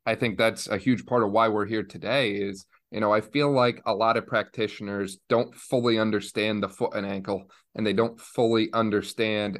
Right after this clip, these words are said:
the impact it has on the rest of the kinetic chain. And I would assume that you probably see that a little bit yourself, being in P T for a while and also mentoring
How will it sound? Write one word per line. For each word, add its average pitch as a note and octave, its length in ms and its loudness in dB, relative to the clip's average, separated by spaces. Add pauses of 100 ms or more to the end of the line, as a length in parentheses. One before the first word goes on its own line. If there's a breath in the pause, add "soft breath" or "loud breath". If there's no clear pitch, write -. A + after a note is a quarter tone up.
the G#2+ 240 -4
impact B2 500 0
it - 140 -4
has G2+ 380 2
on G#2+ 180 -2
the G2+ 100 -2
rest G2+ 320 -2
of G#2 60 -8
the F#2+ 80 -6
kinetic G2+ 460 -2
chain. G2+ 420 -2
And F#2+ 220 -4 (200 loud breath)
I G#2 80 2
would A2 120 6
assume B2 320 2
that G#2+ 120 0
you A2 120 0
probably G#2 560 0
see G#2 220 -4
that G2 180 2
a G2+ 60 0
little G2+ 260 -2
bit F#2+ 180 -6
yourself, G#2 580 2
being G2+ 460 -2 (260 loud breath)
in B2+ 200 2
P B2+ 200 2
T A#2+ 280 0
for A#2+ 200 2
a G#2+ 60 0
while A2 540 4
and G#2 260 -8
also A2+ 420 0
mentoring G2+ 680 -4